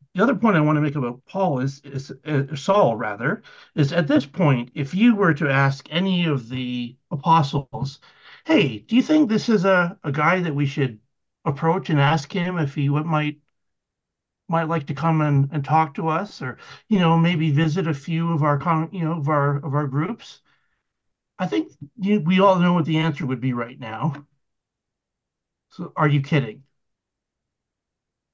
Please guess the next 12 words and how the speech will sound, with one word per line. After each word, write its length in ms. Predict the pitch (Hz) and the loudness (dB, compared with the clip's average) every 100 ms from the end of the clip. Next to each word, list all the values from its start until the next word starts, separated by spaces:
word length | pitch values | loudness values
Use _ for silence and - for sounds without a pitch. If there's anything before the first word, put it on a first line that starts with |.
| _ _ _ _ _ _ _ _ - | _ _ _ _ _ _ _ _ -8
You 160 | 180 | -4
know, 260 | 131 120 135 | -4 -4 -10
he's 600 | 139 151 156 156 139 - - | -6 -2 0 0 -2 -6 -4
our 220 | 147 143 | 0 2
worst 380 | 143 147 143 151 | 2 0 -4 -2
enemy. 500 | 143 131 123 - _ _ _ _ _ _ _ _ _ _ _ _ _ _ _ - | 0 0 -4 -14 _ _ _ _ _ _ _ _ _ _ _ _ _ _ _ -4
And 400 | 139 143 139 - _ _ _ _ | 2 2 2 -4 _ _ _ _
so 240 | - 165 | 0 2
we 260 | 147 175 214 | 2 0 2
never 320 | 226 214 175 | 4 2 2
know 640 | 160 185 190 120 117 117 _ - | 2 2 2 0 -6 -12 _ -6
who 640 | 208 208 160 127 120 139 | 0 2 2 -2 -4 -10